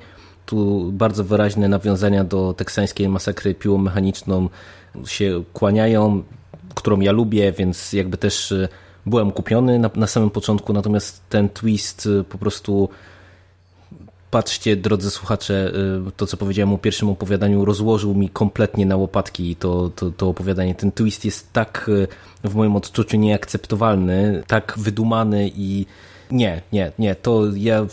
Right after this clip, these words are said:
właśnie ze względu na ten twist to jest jedno z opowiadań, które mnie najbardziej zirytowały,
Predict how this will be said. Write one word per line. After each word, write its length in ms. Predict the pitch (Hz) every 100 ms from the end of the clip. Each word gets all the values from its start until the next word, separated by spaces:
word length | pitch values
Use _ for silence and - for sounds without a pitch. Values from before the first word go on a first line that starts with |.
| - - -
właśnie 300 | 113 107 117
ze 80 | 104
względu 340 | 107 127 120 117
na 100 | 110
ten 140 | 107
twist 280 | - 117 -
to 180 | 104 101
jest 400 | 101 101 - -
jedno 240 | 110 101
z 60 | 98
opowiadań, 360 | 98 101 98 92
które 180 | 98
mnie 120 | 98 98
najbardziej 420 | 95 98 95 92
zirytowały, 760 | 92 95 90 87 92 90 87